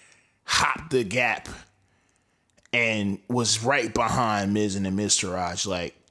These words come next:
right behind him. Like, Braun just continuously just, he just doesn't, he just,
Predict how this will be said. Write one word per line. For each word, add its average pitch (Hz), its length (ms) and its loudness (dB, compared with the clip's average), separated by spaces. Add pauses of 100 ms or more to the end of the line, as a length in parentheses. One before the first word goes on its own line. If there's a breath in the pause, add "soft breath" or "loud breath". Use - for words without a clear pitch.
(300)
right 147 320 2
behind 113 480 0
him. 95 120 -2
Like, 90 240 -4 (1300 soft breath)
Braun 160 320 2
just 139 240 0
continuously 127 600 0
just, 104 320 -4 (320)
he 120 440 -4
just 120 340 -2
doesn't, 135 440 0 (760)
he - 140 -6
just, - 540 0